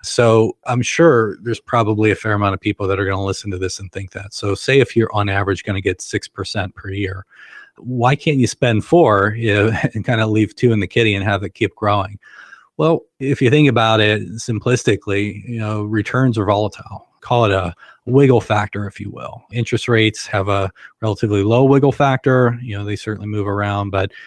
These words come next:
it's not like you're gonna get, you know, really wild swings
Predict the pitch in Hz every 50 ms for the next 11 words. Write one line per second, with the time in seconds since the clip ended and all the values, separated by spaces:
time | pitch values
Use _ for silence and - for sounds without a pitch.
0 | - _ _ _ - - - - 101 107 104 98 - 107 101 104 101 101 101 107
1 | 101 104 104 _ - 101 95 98 104 110 113 107 104 98 87 87 101 101 98 101
2 | 104 104 104 104 107 - - - - _ - - - - - 123 123 131 135 143
3 | 147 139 - -